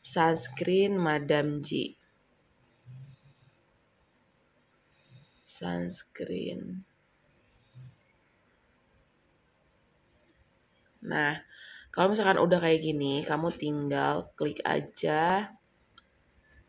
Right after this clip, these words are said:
Seperti biasa, kamu bisa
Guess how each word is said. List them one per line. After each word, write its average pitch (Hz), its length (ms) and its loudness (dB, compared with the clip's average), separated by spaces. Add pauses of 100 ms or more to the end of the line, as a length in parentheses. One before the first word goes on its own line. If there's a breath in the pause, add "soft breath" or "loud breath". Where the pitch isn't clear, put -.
(3000)
Seperti 170 320 0
biasa, 151 640 4
kamu 170 240 0
bisa 160 240 0